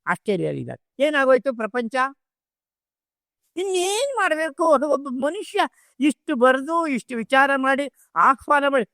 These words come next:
ವಿಚಾರ ಕ್ರಾಂತಿಗೆ ಆಹ್ವಾನ ಅಂದ್ರೆ ಇದು ಬರೀ ಪ್ರಯೋಗನಾ? ಯಾಕೆ ಈ ತರ ಮಾತಾಡ್ತಾರೆ ಈ ಜನ? ಇನ್ಯಾವನ್ನೋ ಎತ್ಕಟ್ಟೋದಿಕ್ಕೆ ಅವ್ರ ಮನಸ್ಸಲ್ಲಿ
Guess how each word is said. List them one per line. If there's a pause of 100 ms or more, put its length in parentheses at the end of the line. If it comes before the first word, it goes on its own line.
(100)
ವಿಚಾರ
ಕ್ರಾಂತಿಗೆ
ಆಹ್ವಾನ
ಅಂದ್ರೆ (400)
ಇದು
ಬರೀ
ಪ್ರಯೋಗನಾ? (1800)
ಯಾಕೆ
ಈ
ತರ (280)
ಮಾತಾಡ್ತಾರೆ
ಈ
ಜನ? (120)
ಇನ್ಯಾವನ್ನೋ
ಎತ್ಕಟ್ಟೋದಿಕ್ಕೆ (360)
ಅವ್ರ
ಮನಸ್ಸಲ್ಲಿ